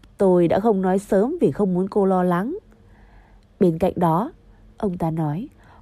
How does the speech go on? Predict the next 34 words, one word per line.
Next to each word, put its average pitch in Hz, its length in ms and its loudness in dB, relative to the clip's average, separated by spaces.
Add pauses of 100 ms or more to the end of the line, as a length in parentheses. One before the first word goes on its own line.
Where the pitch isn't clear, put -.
(120)
"cô 196 220 4
sẽ - 160 -6
ngạc 220 180 0
nhiên 208 360 2
về 185 140 4
những 156 220 -2
thứ 220 200 4
mà 294 140 0
họ 180 200 2
có - 120 -4
thể 180 220 0
mang 214 280 -2
lại 247 160 -2
cho - 120 -12
chúng 208 240 -2
ta." 240 360 0 (640)
Layla 175 600 0
lại 180 220 -2
nói 165 220 -2
không. 233 340 -2 (580)
Họ - 260 -2
đang 180 240 0
ở 147 100 0
trong 247 200 -4
phòng 175 180 -2
khách, 285 240 -6 (520)
Mariam 196 540 2
và 185 100 0
bọn 160 220 -4
trẻ 170 320 -2
thì 185 100 0
ở 151 140 2
trong 233 240 -4
bếp. 294 180 0